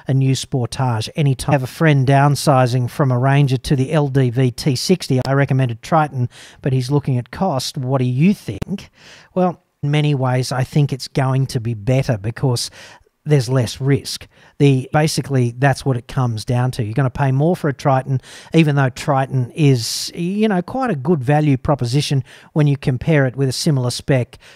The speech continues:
Ranger or stored sharp side up. Think safety on the tool wall. I can't tell you. Won't, won't I? Andy F P V says, "A Subaru needs to wake up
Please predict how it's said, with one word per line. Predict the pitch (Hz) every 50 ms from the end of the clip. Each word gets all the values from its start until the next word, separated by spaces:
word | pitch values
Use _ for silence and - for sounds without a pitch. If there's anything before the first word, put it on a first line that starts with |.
| - _ -
Ranger | 139 127 139 135 135 135 135 123 120 131 123 120 113 - -
or | - 143 139
stored | 123 - - - - 165 151 147 143 139 120 - - -
sharp | - - - - - 151 147 151 147 143 -
side | - - - - 156 135 135 131 127 120 117
up. | - 151 147 151 - - - -
Think | - - - - - - 156 147 -
safety | - - - - 156 143 147 143 - _ 120 117 123
on | 131 135
the | 131 120 - -
tool | 147 147 151 160
wall. | 147 127 107 104 - - - - -
I | - 165
can't | - - - 113 -
tell | - 254 254
you. | 226 - - _ _ _ _ _ _ _ _ _ _ _ _ _ _ _ _ _ _ _ -
Won't, | 113 117 113 113 107 - - -
won't | 139 120 117 120 117
I? | 110 104 101 104 - - _ - - - - - - -
Andy | - 185 202 208 202 190 170
F | 185 170 - _
P | - 170 160 160
V | 170 185 226 277
says, | 277 - - 202 180 160 147 139 165 - -
"A | 170
Subaru | 147 - - 262 226 - - 175 165 156
needs | 151 151 151 139 - -
to | - 131
wake | 131 143 139 139 -
up | 143 135 135